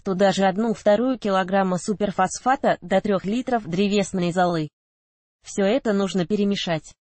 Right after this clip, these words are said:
На зиму накрыть рубероидом или пленкой. За несколько часов до высадки помещают в раствор корневин эрин гетероуксин для стимуляции роста. Под размер корня из ямы убирают грунт. Вбивают метровый колышек,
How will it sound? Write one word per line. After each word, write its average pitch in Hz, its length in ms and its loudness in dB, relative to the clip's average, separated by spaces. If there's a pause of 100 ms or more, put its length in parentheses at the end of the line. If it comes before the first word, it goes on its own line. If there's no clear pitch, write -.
На 185 160 0
зиму 269 340 2
накрыть 240 400 0
рубероидом 190 640 0
или 202 180 0
пленкой. 170 580 -2 (360)
За 196 220 2
несколько 202 500 0
часов 202 380 -2
до 156 180 0
высадки 202 460 -4
помещают 185 580 0
в 165 60 -8
раствор 202 460 -2
корневин 202 640 0
эрин 190 360 -2
гетероуксин 180 1000 -2
для 156 140 -2
стимуляции 214 760 -2
роста. 170 420 -2 (720)
Под 208 160 0
размер 202 400 2
корня 208 380 2
из 196 100 -4
ямы 240 360 2
убирают 233 480 2
грунт. 185 380 -2 (400)
Вбивают 180 480 0
метровый 202 540 0
колышек, 175 640 -4